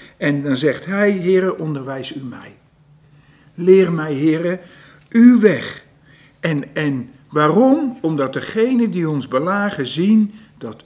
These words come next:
u aan het werk bent. En dat vind ik zo mooi. Ook die vraag van onderwijs. Psalm tweeëndertig, daar lezen we in vers één.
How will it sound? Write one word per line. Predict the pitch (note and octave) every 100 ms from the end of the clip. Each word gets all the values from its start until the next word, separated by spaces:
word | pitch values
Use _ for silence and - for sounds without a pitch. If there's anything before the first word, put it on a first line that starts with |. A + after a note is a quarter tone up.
| -
u | C#4+ B3+ F3+
aan | D3 C#3+ B2+
het | A2+
werk | B2+ A#2+ A2 A2+
bent. | G#2+ F#2+ - _ _ _ _ _ - _
En | E3
dat | G#3+
vind | A3+ A3
ik | F#3+
zo | G#3+
mooi. | G#3 G#3+ G#3 - - - _ -
Ook | A#3 F#3
die | F3 -
vraag | F#3+ B3 B3 A#3
van | - F#3 E3 - -
onderwijs. | B3+ B3 A3 E3 C3+ A#2 F#2+ - - _ _ - -
Psalm | - - D4 E4+ G#3+
tweeëndertig, | - B3 D4 F3 C3+ B2 - F3+ - - - _ _ _ _ _ _ _ - - - - -
daar | D#3 F3+
lezen | G3 F#3 E3+ F3
we | F3+ -
in | E3 D3
vers | D3+ C#3+ -
één. | C3+ C#3+ A3+ D4